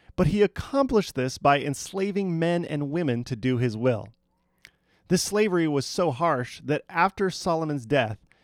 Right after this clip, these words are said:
his son Rehoboam became king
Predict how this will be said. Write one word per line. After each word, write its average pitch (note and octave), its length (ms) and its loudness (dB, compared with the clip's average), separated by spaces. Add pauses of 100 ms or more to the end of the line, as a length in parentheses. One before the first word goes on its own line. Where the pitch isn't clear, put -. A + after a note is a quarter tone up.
(120)
his D3+ 180 0
son G3 560 -2
Rehoboam C3+ 640 2
became B2+ 420 -4
king D3 480 -2